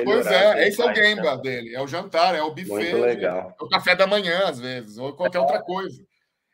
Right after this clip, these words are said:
Speaker 1: E a toalha de piscina pode ser um detrator, o cara tem que pegar uma toalha de piscina, tem que ir até um quiosque, tem um controle, tem uma câmera, tem um carimbo, é toalha de piscina número três. Você tem que devolver duas na recepção.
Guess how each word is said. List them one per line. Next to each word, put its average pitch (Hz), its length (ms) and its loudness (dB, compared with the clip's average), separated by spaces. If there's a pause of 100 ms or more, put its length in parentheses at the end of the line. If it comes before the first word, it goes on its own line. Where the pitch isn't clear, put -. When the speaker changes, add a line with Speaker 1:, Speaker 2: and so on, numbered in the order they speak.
(120)
Speaker 1:
E 139 80 -6
a 165 240 2
toalha 226 320 8
de - 120 -4
piscina 208 420 -4
pode 226 140 -2
ser 226 80 -4
um - 20 -6
detrator, 214 560 0
o 151 40 -12
cara 175 160 0
tem 185 100 -10
que 180 60 -14
pegar 190 180 0
uma 196 120 0
toalha 185 260 0
de 185 100 -12
piscina, 175 420 -6
tem 175 140 -8
que 180 60 0
ir 170 40 2
até 185 360 -4
um 214 140 -8
quiosque, 156 480 -2
tem 170 100 -14
um 180 60 -12
controle, 190 800 -4 (260)
tem - 80 -10
uma 180 220 -2
câmera, 185 480 4
tem 180 80 -4
um 170 60 -8
carimbo, 175 640 0
é 156 60 -4
toalha 151 360 -4
de 139 100 -12
piscina 160 560 -8
número 175 280 -6
três. 147 160 -12
Você 139 80 -18
tem 160 120 -12
que - 40 -14
devolver 170 320 -4
duas 190 300 -4
na 190 100 -4
recepção. 190 800 -4